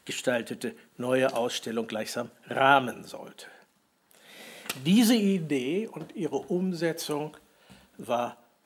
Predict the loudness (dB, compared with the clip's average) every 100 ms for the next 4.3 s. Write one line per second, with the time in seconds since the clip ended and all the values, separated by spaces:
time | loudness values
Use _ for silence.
0 | -4 0 2 0 -4 -6 -10 -18 _ -10
1 | -8 -6 -8 -12 -16 -18 -20 -20 -20 -20
2 | -12 -8 -6 -6 -8 _ _ _ -10 -6
3 | 0 0 0 -2 -4 -4 -8 -8 -12 -10
4 | -8 -8 -12